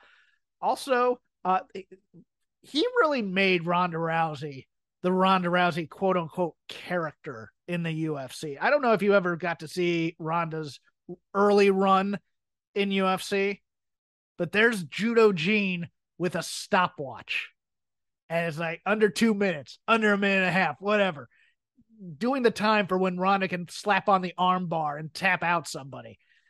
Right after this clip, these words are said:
absolutely helped make Ronda Rousey who she was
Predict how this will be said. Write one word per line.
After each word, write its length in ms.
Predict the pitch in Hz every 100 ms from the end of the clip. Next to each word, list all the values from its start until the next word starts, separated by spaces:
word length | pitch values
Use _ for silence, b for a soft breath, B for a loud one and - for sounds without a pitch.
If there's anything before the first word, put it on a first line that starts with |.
| _ _
absolutely 800 | 240 320 - 220 202 208 190 170
helped 320 | 165 180 -
make 180 | 185 165
Ronda 300 | 175 175 165
Rousey 520 | 175 170 170 165 156 - _
who 220 | - 233 208
she 220 | - 202
was 640 | 160 180 160 135 117 -